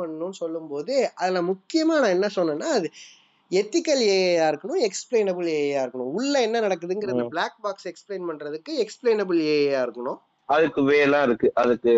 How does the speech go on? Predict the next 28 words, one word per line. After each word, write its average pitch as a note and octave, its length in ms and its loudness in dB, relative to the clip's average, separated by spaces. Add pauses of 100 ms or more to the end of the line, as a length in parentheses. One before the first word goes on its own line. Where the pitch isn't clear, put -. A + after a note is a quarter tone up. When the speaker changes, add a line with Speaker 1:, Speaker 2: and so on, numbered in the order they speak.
(460)
Speaker 1:
நிறைய, A#2 500 6
Speaker 2:
அஹ், - 100 0
Speaker 1:
நிறைய B3+ 500 0
Speaker 2:
ம். - 40 -18
Speaker 1:
பிரின்சிபல்ஸ் A3+ 520 0
இருக்குன்னு F#3+ 320 -4
வச்சுக்கோங்க. E3 420 -4
There E3 140 0
are E3+ 120 0
net-, D#3+ 500 -4
Speaker 2:
ம். - 100 -4
Speaker 1:
lots G#3+ 320 -2
of A3 80 0 (180)
frameworks. F#3+ 600 -2 (640)
Speaker 2:
ம், A#2+ 360 0
Speaker 1:
ஆ, F#3+ 360 4
Speaker 2:
ம். F#3+ 40 -8
Speaker 1:
வேற F#3+ 260 2
வேற E3+ 200 2
கவர்மெண்ட்ஸ், F#3 600 -2
வேற D#3+ 360 0
வேற E3 240 0
Speaker 2:
சரி, G3 260 6
Speaker 1:
ஆர்கனைசேஷன். D3 420 4
Speaker 2:
ஓகே, C#3 240 2
இப்ப B2 260 2
ஈஸியா D#3+ 340 4
அந்த F3+ 160 4